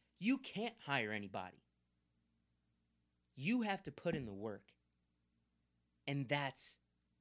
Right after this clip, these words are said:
your discomfort zone. Your work includes routines and schedules and habits. Your work includes the vision that you have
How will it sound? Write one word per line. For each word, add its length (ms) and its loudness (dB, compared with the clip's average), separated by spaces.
your 560 -6
discomfort 760 -6
zone. 160 -8
Your 220 4
work 480 2
includes 680 -2
routines 600 2
and 140 0
schedules 640 4
and 120 -6
habits. 640 0
Your 300 4
work 460 0
includes 720 -4
the 140 0
vision 400 2
that 180 -2
you 380 2
have 380 0